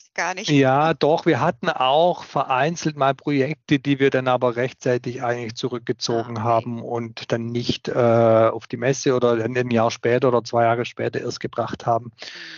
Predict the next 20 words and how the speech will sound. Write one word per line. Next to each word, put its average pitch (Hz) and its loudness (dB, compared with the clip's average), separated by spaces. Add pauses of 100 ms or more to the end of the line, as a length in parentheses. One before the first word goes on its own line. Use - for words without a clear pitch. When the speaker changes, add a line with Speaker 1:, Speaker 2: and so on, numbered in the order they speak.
(280)
Speaker 1:
Mhm. 123 2
Speaker 2:
Äh, 120 0
das 123 0
gab's 117 -2
schon 131 -2
auch. 127 0 (580)
Wenn 131 -4
man 123 -6
sich 123 -2
solche 131 2
ambitionierten 131 -2
Themen 131 2
vornimmt, 135 -2
äh, 131 6
dann 123 -4
kann 131 -2
es 127 -2
durchaus 127 0
auch 123 2
mal 117 2